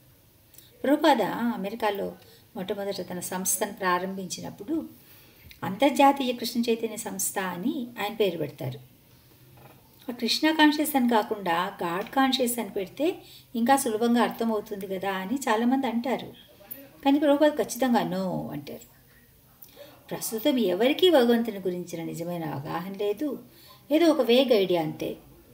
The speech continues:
దేవుడంటే గొప్పవాడు అనో, అందరి కోరికలు తీర్చేవాడు అనో అనుకుంటారు.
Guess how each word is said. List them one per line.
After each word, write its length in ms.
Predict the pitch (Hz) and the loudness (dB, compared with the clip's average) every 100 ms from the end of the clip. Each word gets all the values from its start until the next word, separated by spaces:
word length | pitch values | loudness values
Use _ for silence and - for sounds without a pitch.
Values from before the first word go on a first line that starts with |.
| - _ _ _ - | -20 _ _ _ 0
దేవుడంటే 500 | 262 320 285 233 311 | 6 6 6 2 2
గొప్పవాడు 560 | 240 190 - 190 165 165 | 2 2 2 0 0 -2
అనో, 420 | 160 160 160 - - 214 | -4 -4 -6 -8 -10 -2
అందరి 300 | 247 277 254 | 2 2 4
కోరికలు 480 | 214 208 233 202 | 4 4 2 -2
తీర్చేవాడు 560 | 185 175 180 165 156 160 | -2 -4 -4 -4 -4 -6
అనో 400 | 160 160 220 370 - - | -6 -6 -6 -8 -12 -10
అనుకుంటారు. 720 | 156 151 135 131 127 - - | -10 -10 -12 -12 -14 -18 -20